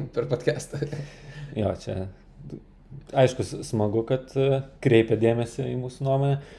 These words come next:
Speaker 2: nesmagu, kad prieš mus atsisuka, bet, e,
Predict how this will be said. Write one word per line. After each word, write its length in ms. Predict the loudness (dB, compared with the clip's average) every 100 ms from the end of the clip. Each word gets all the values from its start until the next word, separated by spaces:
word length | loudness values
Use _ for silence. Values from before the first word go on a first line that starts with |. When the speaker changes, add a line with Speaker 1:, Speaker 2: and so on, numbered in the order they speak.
| -20 -20 -20 -20 -20 -12
Speaker 2:
nesmagu, 400 | -10 -4 -4 -2
kad 140 | -2
prieš 160 | -4 -6
mus 180 | -6 -6
atsisuka, 460 | -6 -8 -2 0
bet, 280 | 2 0 0
e, 380 | 2 4 4